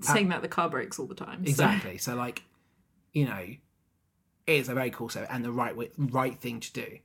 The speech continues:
Speaker 2: Like, in
Speaker 1: Mm.
Speaker 2: terms of the staging of this, that's an incredible way to end this moment with this character. But I can imagine as an actor, each night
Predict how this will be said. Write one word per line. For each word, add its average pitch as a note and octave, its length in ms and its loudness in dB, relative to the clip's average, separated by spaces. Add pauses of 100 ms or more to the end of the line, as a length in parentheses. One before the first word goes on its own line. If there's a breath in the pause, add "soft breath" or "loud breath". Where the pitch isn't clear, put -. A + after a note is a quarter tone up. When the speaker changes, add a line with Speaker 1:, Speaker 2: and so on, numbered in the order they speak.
(140)
Speaker 2:
Like, G#2+ 180 0
in B2 100 2
Speaker 1:
Mm. - 40 -2
Speaker 2:
terms B2+ 240 -2
of - 80 -14
the - 60 -12
staging B2 560 0
of F#2+ 100 -12
this, - 160 -12
that's A#2 240 -4
an A2+ 60 -10
incredible A#2 420 -4
way A2+ 160 -4
to - 200 -10
end G#2+ 280 -8 (140)
this A#2+ 240 -4
moment G#2+ 260 -6
with G2+ 120 -14
this A2 140 -8
character. F#2 520 -6 (480 loud breath)
But G2+ 80 0
I A2+ 60 2
can C#3 80 -2
imagine C3 300 0
as G#2 60 -10
an A2+ 60 -6
actor, A2 280 -6
each A2 280 -10
night G2 260 -10